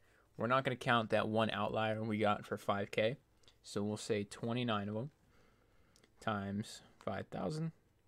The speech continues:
It's a hundred and fifty thousand rubles profit. I've been recording for about ten minutes.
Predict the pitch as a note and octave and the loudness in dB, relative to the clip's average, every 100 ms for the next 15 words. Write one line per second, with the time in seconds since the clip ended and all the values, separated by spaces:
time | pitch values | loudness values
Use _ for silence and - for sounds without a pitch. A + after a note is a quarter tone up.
0 | _ - - A#2 A#2 A2 G#2+ G2+ A2 G#2 | _ -20 -14 -2 0 2 0 0 -2 -2
1 | G#2+ - G#2+ G#2 G#2 G2+ G#2 G2+ - C3+ | -4 0 2 2 0 -2 -2 -4 -2 0
2 | C#3 - C#3 - - G#2 G2+ A2+ G#2 G2 | 0 0 -4 -4 -8 -6 -4 -2 0 -2
3 | G2 - C#3+ C#3 C3+ C3 - _ _ - | -6 0 2 2 0 -4 -10 _ _ -6
4 | B2+ B2 A2+ A2+ G#2 - A2 G2+ F#2 - | 2 4 4 4 2 0 -4 -4 -6 -8
5 | - | -14